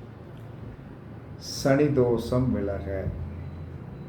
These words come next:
சனி தோஷம் விலக என்ன செய்யணும்? இந்த ஏழரை சனி, அஷ்டமத்து சனி, ஜென்மச்சனி, கண்டச்சனி,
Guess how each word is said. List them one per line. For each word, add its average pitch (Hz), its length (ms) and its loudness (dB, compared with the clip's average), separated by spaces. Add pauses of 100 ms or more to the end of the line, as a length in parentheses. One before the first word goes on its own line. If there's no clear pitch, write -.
(480)
சனி 139 320 4
தோஷம் 123 360 6
விலக 107 300 4
என்ன 104 200 2
செய்யணும்? - 520 -4 (1700)
இந்த 123 140 6
ஏழரை 120 360 6
சனி, 107 300 2
அஷ்டமத்து 104 640 0
சனி, 98 280 -6 (140)
ஜென்மச்சனி, 107 680 0 (640)
கண்டச்சனி, 101 580 -2